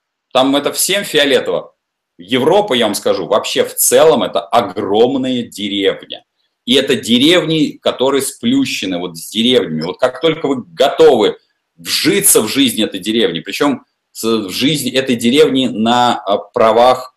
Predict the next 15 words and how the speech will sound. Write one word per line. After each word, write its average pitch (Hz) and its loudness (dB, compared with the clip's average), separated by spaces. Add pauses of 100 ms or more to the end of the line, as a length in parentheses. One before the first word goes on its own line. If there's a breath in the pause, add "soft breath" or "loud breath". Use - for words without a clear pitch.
извините, 107 -6
сначала 107 -2
слуги, 107 -6 (760)
потом 131 2
изучателя 113 2
правил, 98 2 (320)
а - -12
потом 143 0
только, 135 2
может 135 4
быть, 82 -14 (200)
через 92 -14
какое-то 151 -6
длительное 98 -8
время 80 -8